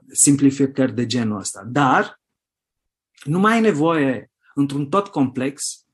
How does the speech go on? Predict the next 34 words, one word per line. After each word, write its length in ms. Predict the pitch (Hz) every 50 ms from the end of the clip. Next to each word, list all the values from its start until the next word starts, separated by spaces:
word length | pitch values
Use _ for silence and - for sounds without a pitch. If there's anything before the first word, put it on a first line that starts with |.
| _ _ _
da? 260 | - 120 113 113 113 123
Într-un, 460 | 127 135 135 147 156 156 156 156 160 156
în, 180 | 147 143 139 139 - - _ -
exact 380 | - 139 120 143 185 185 - -
în 100 | 165 156
logica 300 | 160 175 165 175 175 151
holistică, 920 | - - 139 127 120 123 120 - - - 107 - - 117 - - 165 _ _ _ _ _ _ _ _ _ _ _ _ _ _ _ _ _ _ _ _ _ _ _ _ _ - _ -
nu 100 | - 160
mai 140 | 208 240 254
e 20 |
nevoie 300 | 240 220 190 196 202 190
să 140 | - - 160
zici, 440 | 160 165 160 - - - - - _ _ _ _ _ _ - -
să, 200 | - - 131 120
să 140 | 117 - 135
faci, 240 | 135 - 143 135
să, 260 | 131 - - - 107 -
să, 160 | 110 - - 87
să 160 | 107 - - 113
faci 240 | - 127 123 120
ierarhii, 640 | - 135 127 131 113 107 - - - 131 95 - _ _ _ _ _ _ _ _
da? 400 | - 101 113 123 - 185 _ _ _ _ _
Te 80 | - 143
uiți 200 | 139 180 196 196
la 100 | 196 185
simbioza 760 | 185 - 208 196 180 185 226 240 208 151 147 135 113 98 - -
între 220 | 107 113 117 120 120
elemente. 400 | 113 113 113 110 98 101 98 -
Și 200 | - - 156 135
Buen 240 | 131 185 226 254 254
Viviru 640 | 214 233 208 165 175 185 202 202 220 240 254 262 262
e 240 | - 185 180 208 208
asta. 500 | 208 208 - - - - 113 85 - _ _ _ _ _ _ _ _ _ _ _ - -
Urmărește 920 | 190 185 175 180 185 190 202 214 208 - - 185 175 160 143 123 117 -